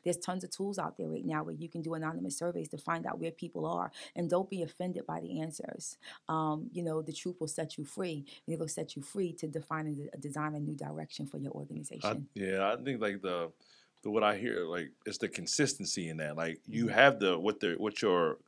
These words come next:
Speaker 2: uh, culture's intent is,
Speaker 1: Mm-hmm.
Speaker 2: right? But what y-, what you have talked about throughout this was not just,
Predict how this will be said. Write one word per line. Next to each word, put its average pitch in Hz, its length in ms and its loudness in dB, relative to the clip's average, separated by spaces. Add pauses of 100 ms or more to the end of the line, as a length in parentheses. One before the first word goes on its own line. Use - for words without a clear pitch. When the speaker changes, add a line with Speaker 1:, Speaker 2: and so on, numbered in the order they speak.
(140)
Speaker 2:
uh, 78 360 0 (140)
culture's 107 360 2
intent 87 380 -2
is, 76 440 -6
Speaker 1:
Mm-hmm. 190 100 -4
Speaker 2:
right? 95 300 0 (460)
But 95 300 8 (440)
what 113 340 8
y-, - 160 -10 (100)
what 110 280 -2
you 123 240 6
have 101 420 10 (260)
talked 101 240 2
about 87 280 6
throughout 87 320 4
this 101 300 4
was 85 240 -2
not 101 340 8
just, 90 420 2